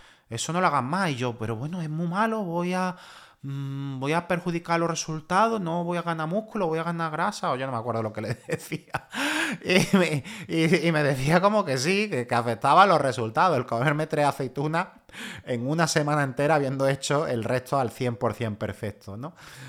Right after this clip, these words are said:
Eh, algo que, que, bueno, que, mm, se ve que no tiene ni pie ni cabeza, pero por,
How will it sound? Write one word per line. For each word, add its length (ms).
Eh, 260
algo 380
que, 360
que, 240
bueno, 340
que, 380
mm, 1000
se 240
ve 160
que 140
no 160
tiene 220
ni 120
pie 600
ni 340
cabeza, 480
pero 320
por, 460